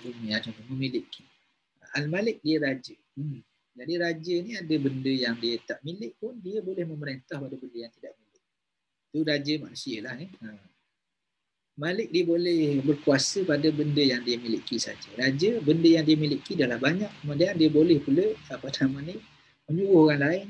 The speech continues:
membuat, ha, dalam perkara-perkara yang, apa nama ni, tidak dimiliki secara langsung, tapi dimiliki dengan kuasa. Menunjukkan bahawa raja itu,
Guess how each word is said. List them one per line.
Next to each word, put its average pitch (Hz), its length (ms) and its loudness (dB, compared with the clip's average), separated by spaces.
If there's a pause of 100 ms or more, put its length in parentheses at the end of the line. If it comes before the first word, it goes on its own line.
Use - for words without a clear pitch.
membuat, 139 400 0 (400)
ha, 113 80 -8
dalam 120 320 -8
perkara-perkara 123 880 -4
yang, 143 320 0
apa 123 160 -16
nama 127 240 -12
ni, 170 240 -10
tidak 175 240 -2
dimiliki 147 560 -2 (160)
secara 120 320 -10
langsung, - 400 -16 (160)
tapi 143 240 -10
dimiliki 135 480 -4
dengan 123 320 -14 (160)
kuasa. - 320 -16 (560)
Menunjukkan 156 480 -2
bahawa 131 560 -2
raja 120 320 0
itu, - 480 -2